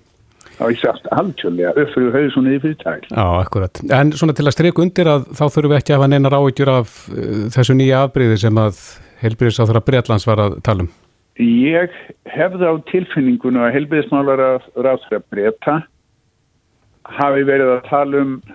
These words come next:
Speaker 1: þessa innan gæsalappa nýju veiru,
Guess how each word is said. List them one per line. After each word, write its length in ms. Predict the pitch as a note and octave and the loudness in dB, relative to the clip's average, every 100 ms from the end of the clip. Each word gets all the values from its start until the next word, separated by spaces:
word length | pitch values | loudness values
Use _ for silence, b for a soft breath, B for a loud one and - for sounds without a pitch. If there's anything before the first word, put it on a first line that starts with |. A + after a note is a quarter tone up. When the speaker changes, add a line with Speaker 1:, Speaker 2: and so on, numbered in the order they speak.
| B B _ | B B _
Speaker 1:
þessa 340 | - B2+ - A#2 A2 | -8 -6 -2 -2 0
innan 340 | C3 C3+ A#2+ | -2 0 0
gæsalappa 640 | C3 C#3 - B2+ B2+ - | 0 0 0 0 0 -2
nýju 380 | A#2+ C3+ D3+ C#3+ | 0 0 0 0
veiru, 540 | B2 A#2 B2 B2+ C#3 | 0 2 2 2 0